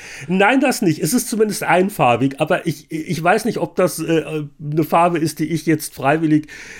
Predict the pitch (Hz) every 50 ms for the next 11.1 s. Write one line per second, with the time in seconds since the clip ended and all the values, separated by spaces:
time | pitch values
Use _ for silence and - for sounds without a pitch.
0 | - - - 143 147 143 135 139 139 - - 147 156 175 160 160 151 156 - 214
1 | 254 254 226 208 220 214 214 - - 175 190 185 - - 170 165 160 202 196 190
2 | - - 151 - 170 156 170 151 - - - 190 196 190 185 180 175 175 - -
3 | 175 175 170 143 - 185 160 156 151 - - 165 165 160 151 - 143 123 127 -
4 | - 123 123 147 170 185 185 185 - - - - - - - - - 151 170 160
5 | - - 165 156 151 156 151 131 - 135 135 139 139 139 135 - 151 147 - 147
6 | 139 - 135 135 139 123 - - 147 135 - - - 170 170 175 175 170 151 147
7 | 139 156 165 156 151 165 143 - - 156 160 170 170 151 147 147 147 147 - -
8 | 143 139 135 139 - 151 139 139 139 139 - - - - - - _ - 127 135
9 | 139 143 - - 139 135 143 120 127 127 123 - 123 120 120 120 127 135 127 117
10 | - - 151 - - - - 131 135 135 - - 139 135 127 117 123 - - -
11 | -